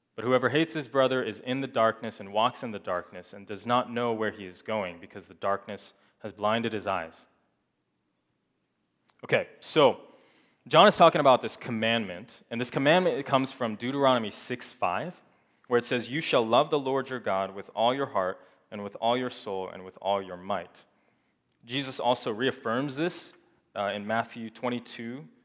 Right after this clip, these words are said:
thirty-seven through thirty-eight, where he says, "You shall love the Lord your God with all your heart and with all your soul and with all your mind. This is the great and first commandment." But then he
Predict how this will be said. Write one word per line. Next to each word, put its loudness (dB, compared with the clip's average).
thirty-seven -4
through -16
thirty-eight, -4
where -6
he -4
says, 0
"You -8
shall 0
love 6
the 2
Lord 0
your -6
God 0
with -4
all 0
your -4
heart -4
and -16
with -10
all 0
your -8
soul -12
and -16
with -20
all -4
your -12
mind. 0
This -2
is -12
the -10
great -2
and -14
first -8
commandment." -14
But -12
then 4
he -2